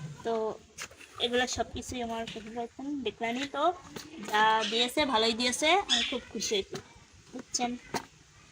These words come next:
গেলে পরে তো আর পাবো না, এই জন্য থাক এখন। এই জন্য আবার যেদিন আমি যাবো সেদিন আপনাদের অবশ্যই শেয়ার করবো। যেতে যেতে দিবি, যেতে যেতে, আহ, সে-, আপনারা অবশ্যই একটু বলবেন যে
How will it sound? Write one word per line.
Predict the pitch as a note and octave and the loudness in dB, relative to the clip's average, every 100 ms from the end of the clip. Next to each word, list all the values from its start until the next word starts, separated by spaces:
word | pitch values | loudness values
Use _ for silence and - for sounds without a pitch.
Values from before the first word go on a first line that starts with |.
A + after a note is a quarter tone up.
| - - - - - - - - - - - A#3+ | -20 -20 -20 -20 -20 -20 -20 -20 -20 -20 -8 2
গেলে | B3+ B3+ | 2 4
পরে | C4 C4 | 2 4
তো | C#4 | 6
আর | C4+ C#4+ | 6 6
পাবো | D4+ D#4 | 0 0
না, | D#4+ | 0
এই | D#4+ - - B3+ | 0 -2 -4 -4
জন্য | B3+ C4 C4 | -2 -4 -6
থাক | - G#3 A3 | -4 -4 -4
এখন। | A3+ G3+ - A#3+ | -8 -10 -10 -6
এই | |
জন্য | B3 C4 | -2 2
আবার | B3 B3 B3 - - - A#3 | 6 6 4 -2 -12 -10 0
যেদিন | A#3 A#3 C#4 | 2 4 6
আমি | C4+ D4 | 6 6
যাবো | D#4 D#4 E4+ | 6 6 6
সেদিন | D#4 C#4 C4+ | 6 4 2
আপনাদের | C4 C4+ B3+ | 2 0 2
অবশ্যই | A#3+ A3+ - B3 | 2 0 -2 -2
শেয়ার | A#3 G#3+ | 0 0
করবো। | G#3+ G#3+ - - - - | 0 -2 -4 -14 -20 -12
যেতে | A3+ B3 C4+ D#4+ | -4 0 2 2
যেতে | D#4+ D#4+ | 2 0
দিবি, | B3 B3+ B3 | 2 0 2
যেতে | B3+ B3 B3+ | 0 0 0
যেতে, | A#3+ A3 A3 G#3 A#3 - - - - - | -2 -2 -2 -2 -6 -14 -20 -20 -20 -10
আহ, | G#3 F#3+ | -6 -4
সে-, | - - - | -4 -2 0
আপনারা | C4+ D#4+ F4 | 6 10 12
অবশ্যই | F4 F4 F4+ | 10 8 4
একটু | C#4 | 4
বলবেন | D4 C#4 C#4+ C4 B3 A3 G#3+ G#3+ A3+ | 4 6 6 6 2 0 -8 -8 -6
যে | A3+ A#3+ | 0 0